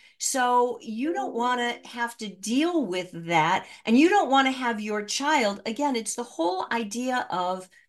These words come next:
you know, whether you are straight with somebody and tell them up front, "This is what I'm doing," versus going behind their back. If you've got a child, especially a child who's old enough to understand a little bit about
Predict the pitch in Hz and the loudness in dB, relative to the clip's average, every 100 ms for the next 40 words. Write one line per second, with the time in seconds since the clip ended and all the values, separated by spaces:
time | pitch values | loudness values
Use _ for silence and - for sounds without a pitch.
0 | _ _ _ _ _ - 220 196 190 196 | _ _ _ _ _ -2 2 4 4 4
1 | 240 233 233 233 190 202 254 247 190 - | 4 6 4 4 -2 -2 0 0 0 0
2 | - 214 220 262 302 294 285 294 311 269 | 0 0 -2 -2 -2 -2 -2 -4 -4 -6
3 | 220 233 214 214 208 - 185 214 - - | -6 -4 -2 -2 -4 -4 0 0 -2 -4
4 | 202 269 269 190 190 185 185 165 170 170 | -2 -2 -4 -8 -6 -4 -2 -2 -2 -4
5 | 208 285 330 - _ - 185 277 294 214 | -2 -2 -4 -10 _ -6 0 2 2 0
6 | 202 202 202 196 190 180 175 175 254 302 | -2 -2 -4 -4 -6 -6 -6 -4 0 0
7 | 190 - - - - 196 233 240 240 233 | 0 -6 -20 -14 -10 -2 -2 0 4 4
8 | 226 - - 185 - 247 294 190 180 180 | 4 -2 -8 -4 -2 0 0 0 -2 -6
9 | - 220 - 302 311 254 220 208 208 208 | -4 -2 4 2 2 -2 -2 -4 -6 -10
10 | _ - 196 247 233 208 196 - 196 208 | _ -10 -2 4 4 4 -2 0 2 2
11 | 226 226 196 208 - - 180 185 196 180 | 2 2 2 0 -4 -10 -4 -4 -4 -4
12 | 170 - - 156 170 233 247 247 262 262 | -2 -2 0 -2 0 -2 -2 -2 0 0
13 | 247 277 254 196 170 165 | 0 0 0 0 0 -2